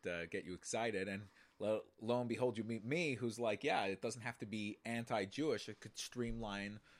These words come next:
right along with your roots and where you're from, and it's just part of that journey." There was a time where Jewish people were more into it or less into it, and there was conflict whether or not it was Jewish enough or not Jewish enough. But it turns out that anything that's real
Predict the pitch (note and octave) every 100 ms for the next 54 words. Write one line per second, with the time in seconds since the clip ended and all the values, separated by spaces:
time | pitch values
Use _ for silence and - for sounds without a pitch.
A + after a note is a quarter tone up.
0 | - G#2 G#2+ A2 G#2+ G#2+ G#2 G2+ G#2 F2+
1 | A2 A2+ A2+ - F2+ F#2+ F#2+ - A2 G#2+
2 | A2 G2 F#2 - - G2+ - F#2+ F#2 F#2+
3 | F2+ F2+ - C3+ C3+ F2 - - - A#2+
4 | C#3 C#3 C#3+ C3 C3+ B2+ A2+ A2+ - A#2+
5 | - G#2+ G#2 G#2 A2 G#2 G#2 A2+ G2+ F2+
6 | F#2+ - F#2+ - G2+ G2 F2 F2 F#2 -
7 | G#2 A2 - F2 G#2+ G2 G2 G2+ G2+ F#2
8 | G2 - - A#2+ G#2+ G#2 G2 F#2 F2 F2
9 | A2 A#2 G2 F#2 F2+ F2 - - - -
10 | A#2+ A#2+ - C#3 B2+ B2+ A#2 - G#2+ F#2+
11 | - - - - D#3 G3+ F#3+ C#3+ - G2
12 | A2 C3 F2 D2+ F#2